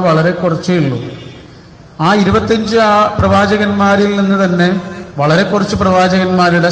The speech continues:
സംഭവങ്ങളും കഥകളും മാത്രമേ ഖുർആനിലുള്ളൂ. അത് ചിലതൊക്കെ വെറും പേര് മാത്രമേ ഉള്ളൂ,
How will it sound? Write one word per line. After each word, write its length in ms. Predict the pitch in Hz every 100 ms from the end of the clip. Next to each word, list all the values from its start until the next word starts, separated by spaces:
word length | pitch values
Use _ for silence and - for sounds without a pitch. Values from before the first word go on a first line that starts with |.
| 165
സംഭവങ്ങളും 720 | 143 151 165 165 165 160 160 165 - - - - -
കഥകളും 560 | 143 139 147 160 160 160 160 - - - - - 143
മാത്രമേ 540 | 139 143 160 160 160 160 165 165 160
ഖുർആനിലുള്ളൂ. 640 | 147 151 170 160 123 117 104 - - - - - - - - - - - -
അത് 100 | 151 160
ചിലതൊക്കെ 380 | 147 175 196 208
വെറും 160 | 202 208
പേര് 220 | 180 180 202
മാത്രമേ 420 | 190 190 196 220 190
ഉള്ളൂ, 180 | 139